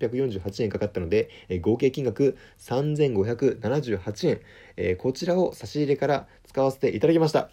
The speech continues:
ありがとうございます。なかなかここまで明朗会計でやる人いないでしょう、差し入れを。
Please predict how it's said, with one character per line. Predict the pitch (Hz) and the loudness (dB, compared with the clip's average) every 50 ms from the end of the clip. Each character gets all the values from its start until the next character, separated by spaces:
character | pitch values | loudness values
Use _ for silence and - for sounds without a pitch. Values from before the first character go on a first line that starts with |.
| _ - | _ -4
あ | - 120 | -2 0
り | 143 | 2
が | 160 165 | 4 4
と | 151 | 4
う | 135 | 4
ご | 123 120 | 4 4
ざ | 139 | 4
い | 147 | 4
ま | 156 151 | 4 2
す。 | - - - - - _ _ _ _ _ - - _ _ _ _ _ _ _ _ _ _ _ _ _ _ _ _ _ _ _ _ _ _ _ | 0 -4 -10 -14 -18 _ _ _ _ _ -20 -20 _ _ _ _ _ _ _ _ _ _ _ _ _ _ _ _ _ _ _ _ _ _ _
な | - 101 | -6 -4
か | - 123 | -2 -2
な | 131 127 | -2 0
か | 135 - | -2 -2
こ | - | -2
こ | - 143 | -2 0
ま | 139 139 | 0 2
で | 120 101 | 0 2
明 | 90 98 110 117 | 2 4 4 4
朗 | 117 113 | 2 2
会 | - 120 113 | 0 0 2
計 | - 101 85 | 2 2 2
で | 85 | 4
や | 85 85 | 2 2
る | 78 | 0
人 | 90 - - 95 | 0 0 0 0
い | 90 | 2
な | 95 98 | 2 2
い | 95 | 2
で | 92 | 2
し | 87 - 76 | 0 0 -2
ょ | - - | -4 -4
う、 | - | -6
差 | - 82 | -8 -8
し | 82 - - | -8 -6 -6
入 | 87 80 | -6 -4
れ | 82 | -4
を。 | 80 82 - | -6 -6 -8